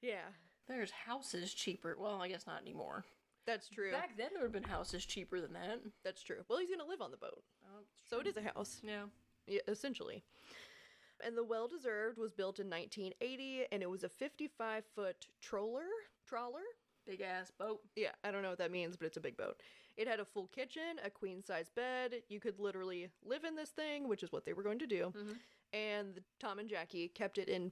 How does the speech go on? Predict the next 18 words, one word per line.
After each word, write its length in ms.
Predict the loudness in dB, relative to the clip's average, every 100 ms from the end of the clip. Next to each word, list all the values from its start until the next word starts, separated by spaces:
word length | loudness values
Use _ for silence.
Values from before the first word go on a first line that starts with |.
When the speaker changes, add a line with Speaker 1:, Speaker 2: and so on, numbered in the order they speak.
| 0
Speaker 1:
pristine 960 | 2 2 0 -2 0 2 2 2 -2 -2
condition. 600 | -2 0 -2 -4 -6 -8 -14 -20 _
This 180 | 0 2
was 180 | 0 2
their 180 | 2
baby. 440 | 2 0 -2 -2 -2 -2
Speaker 2:
Yeah. 240 | -4 -4 -4 -10 -20 -20 _
Speaker 1:
So 120 | -4
Tom 260 | -2 -2 -2
and 100 | 0
Jackie 460 | 0 0 -4 -6
spent 240 | -4 -4 -2
a 20 |
lot 200 | 0 0
of 80 | 0
their 100 | -2
time 380 | -2 -4 -4
traveling. 720 | -4 0 0 2 2 2 2